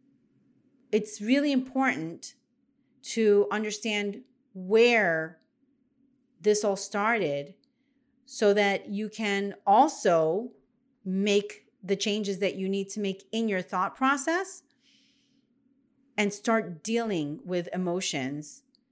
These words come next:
getting through emotions so that you can get yourself to the other side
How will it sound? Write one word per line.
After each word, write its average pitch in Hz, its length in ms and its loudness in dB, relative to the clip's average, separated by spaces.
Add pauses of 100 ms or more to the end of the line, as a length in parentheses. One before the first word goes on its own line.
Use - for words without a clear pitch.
(340)
getting 202 280 4
through 226 420 0
emotions 160 920 -6 (1200)
so - 200 -4
that 185 240 0
you 196 100 -2
can 175 720 -4 (1300)
get 220 400 2 (360)
yourself 190 460 -2
to 202 120 -8
the 180 120 -4
other 170 160 -2
side 175 480 -2